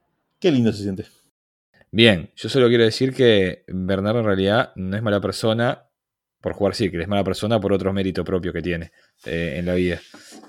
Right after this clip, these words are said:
Speaker 2: Así que nada más que eso. Pero bueno, eh, episodio número treinta y uno ya. Claro, porque grabamos un montón de episodios. Treinta y dos me dicen acá.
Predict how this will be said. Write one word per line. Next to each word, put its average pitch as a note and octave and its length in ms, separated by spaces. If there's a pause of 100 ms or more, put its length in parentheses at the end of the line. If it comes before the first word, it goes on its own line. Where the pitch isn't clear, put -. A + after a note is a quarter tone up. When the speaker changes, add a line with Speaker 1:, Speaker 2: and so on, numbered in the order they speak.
Speaker 2:
Así F#2 220
que F2+ 240
nada G2 180
más G2 160
que F#2 140
eso. F2 180
Pero B2 160
bueno, G2 220 (280)
eh, C#3 300
episodio F#3 580
número D3 600
treinta G2 480
y G2+ 80
uno D#3 240
ya. C#3 360 (460)
Claro, A#2 200
porque G2 180
grabamos A2+ 320
un A2 100
montón G2 380
de F#2+ 80
episodios. F#2 920
Treinta B2 400
y G2 60
dos B2+ 220
me A2 100
dicen G2+ 280
acá. A2+ 400